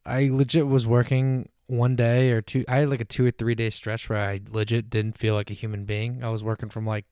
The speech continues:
nine A M to, like, one A M. Some days are hard, man. And like I said, it's busy season. I'm trying to keep up with the podcast. I know I've been off my game,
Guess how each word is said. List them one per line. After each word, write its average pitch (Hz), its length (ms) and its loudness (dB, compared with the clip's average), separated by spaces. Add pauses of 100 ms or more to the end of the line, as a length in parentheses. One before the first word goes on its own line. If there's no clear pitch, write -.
(160)
nine 110 360 -2
A 107 140 0
M 110 180 -4
to, 110 100 -6
like, 104 180 -4
one 107 300 -4
A 117 160 0
M. 123 220 -2 (160)
Some 156 180 2
days 160 220 6
are 135 460 6
hard, 131 260 4
man. 120 260 0 (380)
And 123 120 -6
like 120 140 0
I 123 60 2
said, 127 280 0 (140)
it's - 120 -14
busy 131 260 0
season. 127 340 0
I'm 117 80 0
trying 123 280 0
to 120 60 0
keep - 280 -4
up 131 100 -2
with 131 80 -4
the - 80 -6
podcast. 123 640 0
I 117 80 -2
know 120 220 4
I've 117 80 2
been 113 240 -2 (420)
off 123 240 0
my 113 140 0
game, 117 460 0